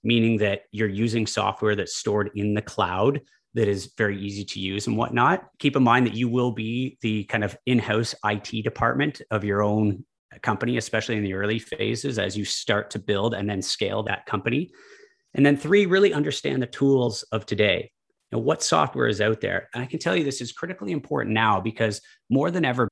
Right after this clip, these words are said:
businesses have a number of different stakeholders. It's an international marketplace. So you need to understand a lot of different elements to your business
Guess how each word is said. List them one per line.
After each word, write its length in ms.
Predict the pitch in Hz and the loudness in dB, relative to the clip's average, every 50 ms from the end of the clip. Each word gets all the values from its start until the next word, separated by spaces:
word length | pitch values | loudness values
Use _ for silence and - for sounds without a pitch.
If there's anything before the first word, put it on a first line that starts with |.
| - | -2
businesses 380 | - 127 127 143 131 - 135 113 | -6 -6 -4 -4 -6 -6 -6 -4
have 180 | 120 117 110 113 | -4 -4 -4 -4
a 80 | - - | -6 -4
number 300 | 110 117 127 143 160 151 | -2 -2 0 0 0 -2
of 80 | 127 117 | -2 -2
different 240 | 117 - 110 95 | -4 -6 -8 -10
stakeholders. 680 | - - - 101 104 - - 104 101 - - - - - - | -8 -4 -4 -4 -4 -4 -6 -8 -8 -8 -8 -12 -14 -12 -8
It's 100 | - 131 | -6 -6
an 80 | 123 - 139 | -4 -2 -2
international 600 | 147 160 165 151 139 131 127 123 - - 117 110 | 0 0 0 0 0 -2 -2 -2 -2 -2 -2 -2
marketplace. 800 | 110 104 - 107 - - 113 - - - - - - - - - _ _ _ _ _ _ _ _ _ | -2 -2 -4 -6 -6 -6 -10 -8 -6 -6 -6 -6 -6 -10 -12 -14 _ _ _ _ _ _ _ _ _
So 140 | - - 113 | -12 -8 -6
you 100 | 110 101 | -6 -4
need 200 | 120 170 202 - | -4 -4 -4 -2
to 160 | 180 - - | -2 -2 0
understand 840 | 131 127 127 120 - - - - 123 123 123 120 117 113 110 104 - _ _ _ _ _ _ _ - | 0 0 0 -2 -4 -4 -2 0 2 2 4 2 2 2 0 0 -4 _ _ _ _ _ _ _ -2
a 160 | 139 131 123 | -2 0 0
lot 460 | 117 117 113 110 110 113 123 - - | 0 0 0 2 2 4 2 2 0
of 140 | - 110 - | -4 -8 -6
different 280 | - 113 - 123 - - 110 | -6 -6 -6 -6 -6 -2 -2
elements 420 | 113 110 110 107 107 104 - - - | 0 0 0 0 0 -2 -4 -6 -6
to 80 | - 104 | -4 -4
your 80 | 98 | -4
business 680 | 92 95 98 101 95 - 101 95 95 - - - - _ | -4 -4 -4 -4 -2 -2 -2 -2 -2 -2 -6 -8 -10 _